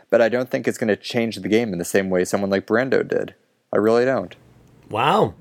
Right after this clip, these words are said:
Speaker 2: Well, I'd be very interested to hear what, uh, the audience thinks about this. Uh, be sure to leave a comment on this episode, either on our, um,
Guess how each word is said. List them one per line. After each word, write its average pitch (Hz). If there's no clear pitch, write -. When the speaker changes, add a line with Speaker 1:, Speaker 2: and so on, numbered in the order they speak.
Speaker 2:
Well, 175
I'd 170
be 175
very 202
interested 165
to 139
hear 135
what, 117
uh, 101
the 113
audience 107
thinks 101
about 95
this. 101
Uh, 98
be 101
sure 123
to 120
leave 117
a 104
comment 113
on 104
this 101
episode, 101
either 98
on 104
our, 95
um, 95